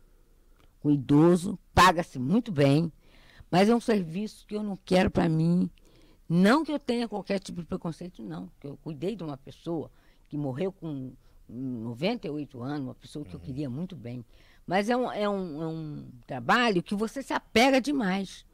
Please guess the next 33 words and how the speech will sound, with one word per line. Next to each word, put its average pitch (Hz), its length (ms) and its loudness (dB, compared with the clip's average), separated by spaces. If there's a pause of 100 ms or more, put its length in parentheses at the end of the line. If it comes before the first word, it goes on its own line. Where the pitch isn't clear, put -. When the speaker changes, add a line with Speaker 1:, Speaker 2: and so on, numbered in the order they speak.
(380)
Speaker 1:
Você 202 260 0
se 277 100 2
apega 254 420 2
muito. 208 560 0 (360)
E 254 140 0
você 269 680 2
chega 269 300 2
um 262 180 -2
momento 196 460 0
que - 60 -10
você 226 240 2
começa 220 340 2
a - 20 2
ver 165 420 6 (200)
a, 113 180 0
o 180 260 8
tratamento 185 640 4
da 180 100 4
família, 190 840 6 (300)
você 196 300 -4
começa 185 440 0
a 170 40 2
ver, 160 200 4
às 165 120 6
vezes, 143 500 4 (520)
coisas 175 560 8 (260)
não 226 320 8
muito 226 320 8
agradáveis 165 720 2
de 170 80 0
você 151 260 0
ver, 127 340 4 (400)
entendeu? 131 460 2